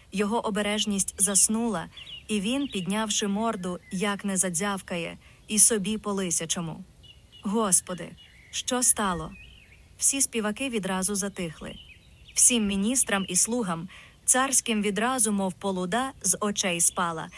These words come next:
Та се лис, простісінький, фарбований лис, ще й паскудною олійною фарбою фарбований. Тьфу! А ми собі думали, що він не знати, хто такий. Ах ти, брехуне!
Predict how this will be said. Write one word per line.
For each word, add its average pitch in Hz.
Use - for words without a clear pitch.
Та 247
се 240
лис, 214
простісінький, 202
фарбований 190
лис, 190
ще -
й 233
паскудною 233
олійною 214
фарбою 180
фарбований. 180
Тьфу! 196
А 214
ми 254
собі 247
думали, 233
що 220
він 220
не 214
знати, 202
хто 175
такий. 170
Ах 240
ти, 277
брехуне! 196